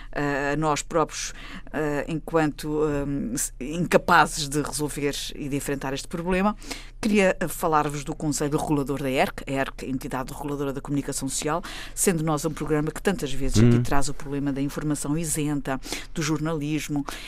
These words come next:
Speaker 1: e a verdade é que a erc está, ah, há nove meses,
Speaker 2: Hum.
Speaker 1: eh, sem,
Speaker 2: Uma imagem
Speaker 1: sem
Speaker 2: triste,
Speaker 1: um conselho,
Speaker 2: indigna.
Speaker 1: um conselho regulador. Ah, porque, ah, os dois principais partidos, o P S e o P S T,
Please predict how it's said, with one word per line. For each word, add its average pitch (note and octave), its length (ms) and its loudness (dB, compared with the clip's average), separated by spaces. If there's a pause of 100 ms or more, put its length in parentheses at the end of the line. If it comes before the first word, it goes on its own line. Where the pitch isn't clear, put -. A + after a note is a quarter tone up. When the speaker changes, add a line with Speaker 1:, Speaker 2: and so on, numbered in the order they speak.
(160)
Speaker 1:
e E3 320 4
a F3 60 2
verdade F3 360 4
é F3 40 2
que E3 140 0
a D#3 80 4
erc - 180 -2
está, D#3+ 400 2
ah, C#3+ 300 -2
há C#3+ 40 4
nove D3+ 300 0
meses, D3+ 600 0
Speaker 2:
Hum. E3+ 100 2
Speaker 1:
eh, E3+ 60 0
sem, D#3+ 400 4
Speaker 2:
Uma F2+ 80 8
imagem F#2 480 8
Speaker 1:
sem - 320 10
Speaker 2:
triste, B2 360 8
Speaker 1:
um E3 120 4
conselho, D3+ 520 2
Speaker 2:
indigna. G2 420 10
Speaker 1:
um D2 40 2
conselho D3 400 0
regulador. - 460 -8 (540)
Ah, D#3+ 300 6
porque, A#3 640 4
ah, D3 260 4
os - 200 -2
dois D#3 260 2
principais D3+ 460 -2
partidos, G3 500 -2
o - 60 -8
P D3 180 -2
S C3+ 260 -4
e D3 60 -4
o B2+ 60 -8
P D#3 160 -2
S C#3+ 180 -2
T, E3 260 -4